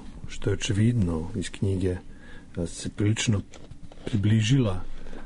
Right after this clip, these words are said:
a, duhu onoga koga prevodi i čini mi se da je ova knjiga nastala iz svesti o tom približavanju, iz jedne potrebe da se ta,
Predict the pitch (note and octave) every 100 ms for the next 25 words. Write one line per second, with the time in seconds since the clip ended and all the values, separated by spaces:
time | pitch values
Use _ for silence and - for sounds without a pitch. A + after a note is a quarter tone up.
0 | - - E2+ F2+ F2+ G2 E2+ F2+ C3 -
1 | - F#2+ F#2 F#2+ F#2 F2 - F#2+ F2 F#2
2 | - G2 F#2+ B2+ C3+ D3 C#3 - - -
3 | - A2+ G2+ B2 B2+ C3 - - G#2 A2+
4 | A2+ A2 G#2+ G#2+ - - - - - G#2+
5 | A2 - B2+ B2+ A#2 G#2 G#2+ G2 - B2+
6 | A#2+ A2 G#2+ G#2 G2 - - - - -
7 | - - - - B2+ C#3 - - F#2 -
8 | G2 F2 F#2 F#2+ F#2 G2 A2 D3 B2+ G#2
9 | G2+ A2 G#2 A2+ A2+ B2 G#2 G#2 F#2 G2+
10 | - G2 - G2+